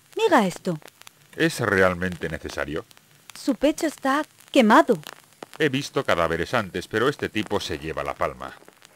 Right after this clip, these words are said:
Speaker 1: Uf.
Speaker 2: Ah, parece que había comido pollo.
Speaker 1: ¿Qué ha podido causar esto, George?
Speaker 2: ¿Alguna vez has comido en un restaurante inglés?
Speaker 1: ¿En serio?
Speaker 2: No lo sé, soy abogado, no patólogo.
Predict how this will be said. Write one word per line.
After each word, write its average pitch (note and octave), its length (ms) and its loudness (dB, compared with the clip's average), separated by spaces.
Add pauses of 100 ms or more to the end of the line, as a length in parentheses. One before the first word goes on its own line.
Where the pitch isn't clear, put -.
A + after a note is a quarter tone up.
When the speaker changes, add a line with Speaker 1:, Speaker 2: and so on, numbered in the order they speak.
(140)
Speaker 1:
Uf. F4+ 240 6 (880)
Speaker 2:
Ah, F#2 240 -2 (200)
parece C#3 360 2
que E2 140 -2
había D#2 240 -2
comido D2+ 340 -10
pollo. C2+ 360 -6 (580)
Speaker 1:
¿Qué F4+ 100 2
ha F#4+ 40 4
podido C4 420 4
causar A3+ 420 2
esto, A3+ 340 -2
George? E3+ 380 -2 (600)
Speaker 2:
¿Alguna D3 340 0
vez G2 160 2
has G2+ 140 -6
comido G2 340 0
en D#2+ 80 -4
un E2 140 -10
restaurante D#2 640 -4
inglés? C2+ 540 -10 (500)
Speaker 1:
¿En B3 160 4
serio? A#3+ 560 4 (560)
Speaker 2:
No D3+ 240 0
lo G2 100 2
sé, G#2 300 -2
soy F2+ 320 0
abogado, D#2 500 -2
no C#2 140 -12
patólogo. C#2 640 -4